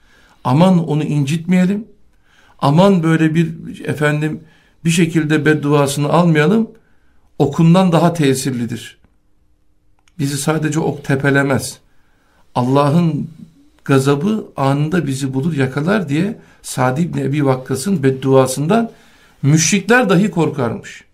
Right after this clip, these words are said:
"Beddua almayalım ondan, onu üzmeyelim, ona, efendim, edepsizlikte bulunmayalım," diye çekinirlermiş Hazreti Sa'd ibn Ebi Vakkas Efendimiz.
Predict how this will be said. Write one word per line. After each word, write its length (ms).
"Beddua 420
almayalım 420
ondan, 320
onu 160
üzmeyelim, 640
ona, 300
efendim, 500
edepsizlikte 720
bulunmayalım," 600
diye 180
çekinirlermiş 840
Hazreti 340
Sa'd 280
ibn 180
Ebi 220
Vakkas 360
Efendimiz. 560